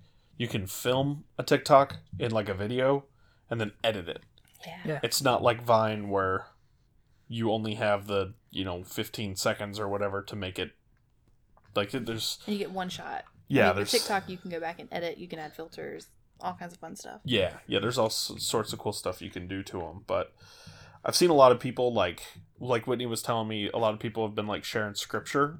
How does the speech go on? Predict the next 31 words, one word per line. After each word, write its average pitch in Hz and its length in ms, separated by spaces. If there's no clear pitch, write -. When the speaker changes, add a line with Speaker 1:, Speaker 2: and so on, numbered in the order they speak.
Speaker 1:
on 147 200
them. 160 220
Speaker 3:
Mm-hmm. 143 180
Speaker 1:
But, 113 440
uh, 107 300
which 117 200
is 139 80
something 107 280
that 104 80
I 117 100
would 117 180
be 104 120
interested 104 380
in 95 120
doing. 95 280
But 110 280
the 120 80
problem 147 340
with 127 120
that 127 200
is 123 160
that 113 200
you 127 380
get, 123 240
like, 127 140
a 127 60
maximum 117 720
of, 104 80
like, 107 220
thirty 110 460
seconds. - 640